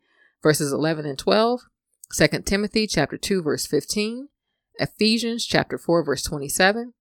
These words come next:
Second Corinthians chapter two, verse eleven, and Luke chapter two, verse nineteen. Again, we can't just assume that because we're quote unquote good Christian folk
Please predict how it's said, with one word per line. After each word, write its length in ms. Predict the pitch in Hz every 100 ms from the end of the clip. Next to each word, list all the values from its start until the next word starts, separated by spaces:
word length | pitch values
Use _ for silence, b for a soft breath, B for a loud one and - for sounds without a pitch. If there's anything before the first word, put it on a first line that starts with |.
| _ _ _
Second 360 | - 170 156 -
Corinthians 720 | 156 185 202 208 214 214 -
chapter 340 | - 143 -
two, 280 | - - 202
verse 200 | 151 139
eleven, 500 | 131 160 196 233 233 - _ _
and 200 | 160 151
Luke 200 | 170 196
chapter 340 | - 156 - -
two, 400 | - 175 180 -
verse 360 | 147 147 147 139
nineteen. 720 | 143 147 - 170 156 135 - _ _ _ _ _ -
Again, 380 | 147 180 175 160
we 100 | 196
can't 360 | - 208 -
just 320 | 202 190 - - _ _
assume 480 | 151 - 208 208 185
that 180 | 151 120
because 380 | 147 165 156 139
we're 340 | 160 147 - _
quote 220 | - 170
unquote 480 | 165 151 165 143 143
good 200 | 156 160
Christian 380 | - 180 - 143
folk 320 | - 135 -